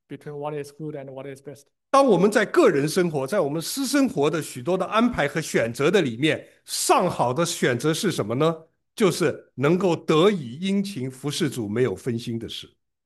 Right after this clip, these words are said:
Speaker 1: So what is the best in our daily life, in our private, uh,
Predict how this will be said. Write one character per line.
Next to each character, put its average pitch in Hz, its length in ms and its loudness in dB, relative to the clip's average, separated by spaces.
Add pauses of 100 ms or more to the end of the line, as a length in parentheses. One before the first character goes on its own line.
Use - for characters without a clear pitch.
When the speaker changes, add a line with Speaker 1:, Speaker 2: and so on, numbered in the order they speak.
(360)
Speaker 1:
So 147 160 -10
what 160 300 -6
is 220 260 -6
the 151 240 -8
best 156 360 -8
in 139 200 -12
our 135 240 -10
daily 156 240 -8
life, 160 260 -8
in 135 140 -14
our 131 160 -10
private, 156 500 -10 (360)
uh, 139 380 -12